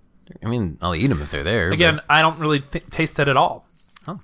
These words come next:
Speaker 2: And it's, it's kinda gross.
Speaker 1: I'd
Speaker 2: Okay,
Speaker 1: expect those to
Speaker 2: I
Speaker 1: be
Speaker 2: just
Speaker 1: plain.
Speaker 2: put the powder <laughs> into the, the pudding.
Speaker 1: Okay.
Speaker 2: It's, uh,
Speaker 1: It puts
Speaker 2: little
Speaker 1: the
Speaker 2: red
Speaker 1: powder in the pudding or else it gets the hose
Speaker 2: It's like mini
Speaker 1: again.
Speaker 2: red discs with, like, blue, blue sprinkles.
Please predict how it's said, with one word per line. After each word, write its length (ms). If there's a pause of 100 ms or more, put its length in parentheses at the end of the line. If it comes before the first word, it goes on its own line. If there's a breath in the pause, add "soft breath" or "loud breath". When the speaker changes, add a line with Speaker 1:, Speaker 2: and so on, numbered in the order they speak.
Speaker 2:
And 160
it's, 420
it's 160
kinda 260
gross. 300
Speaker 1:
I'd 40
Speaker 2:
Okay, 60
Speaker 1:
expect 320
those 200
to 60
Speaker 2:
I 20
Speaker 1:
be 60
Speaker 2:
just 120
Speaker 1:
plain. 180
Speaker 2:
put 80
the 80
powder 440
<laughs> 0
into 460 (180)
the, 320
the 200
pudding. 520
Speaker 1:
Okay. 540
Speaker 2:
It's, 360
uh, 400
Speaker 1:
It 160
puts 140
Speaker 2:
little 160
Speaker 1:
the 80
Speaker 2:
red 140
Speaker 1:
powder 420
in 140
the 80
pudding 420
or 140
else 240
it 100
gets 260
the 200
hose 300
Speaker 2:
It's 100
like 160
mini 160
Speaker 1:
again. 200
Speaker 2:
red 300
discs 420
with, 300
like, 300
blue, 600
blue 280
sprinkles. 720